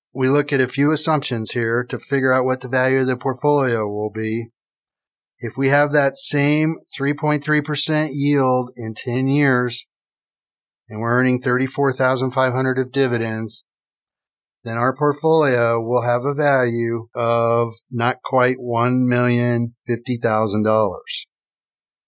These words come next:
But then, let's go one step further. A year and a half ago, when the income of the portfolio was only a little over thirteen thousand dollars, but it was still five hundred eighty thousand,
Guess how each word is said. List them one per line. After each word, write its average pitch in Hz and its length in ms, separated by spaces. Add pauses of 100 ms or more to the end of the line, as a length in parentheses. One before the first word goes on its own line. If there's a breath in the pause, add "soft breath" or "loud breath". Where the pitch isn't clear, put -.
(1500)
But 127 160
then, 160 520 (180)
let's 120 200
go 135 200
one 135 180
step 143 340
further. 147 600 (120)
A 113 60
year 120 220
and 143 100
a 143 40
half 156 280
ago, 123 520 (1040)
when 117 400
the 120 180
income 135 320
of 135 60
the 131 80
portfolio 139 680
was 117 160
only 127 340
a 123 80
little 127 220
over 120 180
thirteen 123 460
thousand 123 380
dollars, 120 480
but 117 100
it 110 60
was 107 180
still 120 240
five 123 300
hundred 127 240
eighty 127 280
thousand, 107 560